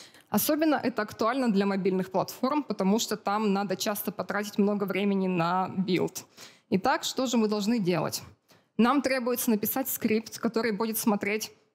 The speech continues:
данные, полученные в выводе линтера, анализировать их, генерировать из него комментарии и отправлять их через A P I вашей системы управления репозиториями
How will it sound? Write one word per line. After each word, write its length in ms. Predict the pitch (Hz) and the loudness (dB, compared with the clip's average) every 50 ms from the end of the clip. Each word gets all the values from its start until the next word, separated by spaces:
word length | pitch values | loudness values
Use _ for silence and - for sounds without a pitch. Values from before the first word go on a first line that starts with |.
| _ _ _ | _ _ _
данные, 560 | - 208 190 196 190 185 202 202 208 220 220 220 | 4 4 6 6 4 2 2 2 2 2 0 0
полученные 560 | - 226 208 220 220 - - - 214 208 208 | -2 -2 -2 -2 -2 0 2 2 2 2 2
в 40 | 190 | 0
выводе 300 | 202 190 208 202 170 196 | 0 0 0 -2 -2 -2
линтера, 580 | 196 208 180 180 180 - 214 208 214 226 - - | -2 0 0 0 0 -2 -2 -2 -2 -2 -2 -2
анализировать 800 | - 226 233 233 226 220 214 208 180 185 196 180 185 185 202 - | 0 0 2 2 4 4 4 4 4 2 2 2 2 0 -2 -2
их, 320 | - 233 247 269 - - - _ _ _ - | -2 0 0 0 -2 -6 -14 _ _ _ 0
генерировать 600 | 190 202 214 214 214 214 240 247 262 233 214 214 | 4 6 6 6 6 6 4 2 2 2 0 0
из 200 | - 214 202 185 | 0 2 2 4
него 200 | 214 202 208 202 | 4 2 0 0
комментарии 640 | - 233 208 190 196 202 - 240 269 302 311 285 277 | 2 2 2 4 2 2 2 0 0 0 0 -2 -2
и 160 | - - 214 | 0 0 -2
отправлять 560 | 208 196 - 196 190 196 202 220 240 - - | -2 0 -2 -2 -2 0 0 -2 -2 -4 -2
их 300 | 208 208 220 - - - | -2 -2 -2 -2 -8 -8
через 340 | - - 208 190 196 208 - | -4 -2 0 0 0 0 0
A 100 | - 214 | -2 -4
P 160 | - - 220 | -2 0 2
I 60 | 220 | 2
вашей 300 | 214 175 180 190 - 190 | 2 2 0 0 -2 -4
системы 400 | - - 185 - - 202 202 196 | -4 -4 -6 -4 0 2 2 2
управления 420 | 180 - - 190 190 196 190 190 185 | 2 0 -2 -2 -2 0 0 -2 -2
репозиториями 840 | 175 - - 185 185 196 196 - 302 339 349 311 294 285 294 302 | -4 -4 -4 -4 -4 -2 0 2 2 2 2 0 0 0 -2 -4